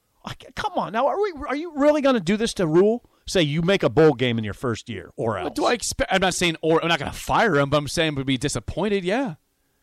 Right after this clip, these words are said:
Speaker 1: Well, of course you're disappointed,
Speaker 2: Yes.
Speaker 1: but you're also
Speaker 2: I'm not
Speaker 1: reasonable.
Speaker 2: g-, yeah, <laughs> you, you don't fire him at oh and twelve. I mean, he's, he's got a long-term deal here.
Speaker 1: You, so you're, but, but you're reasonable about it. I would just keep an open mind, Jake.
Speaker 2: I,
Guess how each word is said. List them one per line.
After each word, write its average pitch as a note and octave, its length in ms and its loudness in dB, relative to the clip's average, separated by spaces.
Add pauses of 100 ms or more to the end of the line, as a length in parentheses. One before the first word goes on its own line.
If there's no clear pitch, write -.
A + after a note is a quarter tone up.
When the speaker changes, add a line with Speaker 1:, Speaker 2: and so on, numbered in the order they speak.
(1800)
Speaker 1:
Well, F#3+ 80 -10
of G3+ 100 -12
course - 320 -10
you're F#2+ 80 -16
disappointed, B2+ 560 -6
Speaker 2:
Yes. A2+ 260 2
Speaker 1:
but A2+ 120 -4
you're B2 160 2
also C3 460 2
Speaker 2:
I'm F#3+ 120 2
not A#3+ 240 4
Speaker 1:
reasonable. G3 100 -4
Speaker 2:
g-, F#3 60 -4
yeah, - 560 -2
<laughs> - 100 -16
you, B2 140 -8
you F#3+ 80 -2
don't B3 180 2
fire G#3+ 300 2
him A3+ 60 4
at G#3+ 100 4
oh A#3 140 6
and A#3 100 0
twelve. C4 540 2
I - 40 -20
mean, F3+ 180 -6
he's, F#3 220 -4
he's D#3+ 180 -6
got G3 120 2
a F#3 60 0
long-term G#3 500 0
deal A#3+ 220 -4
here. C3+ 320 -6 (540)
Speaker 1:
You, D3 140 -2
so - 140 -6
you're, B2+ 320 -4
but, - 220 -6
but - 140 -6
you're A#2+ 180 -4
reasonable A2+ 580 -8
about D#2+ 420 -16
it. - 60 -20 (880)
I D3 120 4
would F3+ 120 -2
just - 140 -6
keep C3+ 200 -6
an A2 60 -4
open G#2 260 -4
mind, G#2+ 360 -4
Jake. - 420 -20 (260)
Speaker 2:
I, - 100 -10